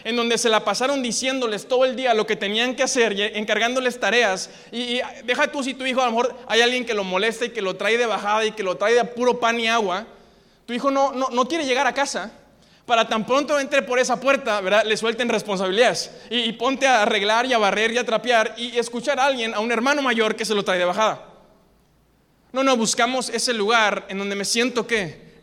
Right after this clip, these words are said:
Amado. De, de la misma forma, tenemos la necesidad de sentirnos aceptados.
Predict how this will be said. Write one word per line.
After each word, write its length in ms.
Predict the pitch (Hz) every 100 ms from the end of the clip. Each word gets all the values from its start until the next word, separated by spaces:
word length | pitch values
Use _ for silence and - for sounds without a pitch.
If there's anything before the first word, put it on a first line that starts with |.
| -
Amado. 500 | 185 208 220 - - - _ _ _ _ _ _ _ _ _ - -
De, 140 | 247
de 100 | 240
la 100 | 240
misma 300 | 233 277 262
forma, 440 | 208 262 277 233 202
tenemos 440 | 214 240 254 254
la 140 | 233
necesidad 840 | 220 220 208 - 196 226 240 220 190
de 120 | 202
sentirnos 760 | 208 185 196 196 196 190 - - -
aceptados. 840 | 180 175 185 - 202 185 - -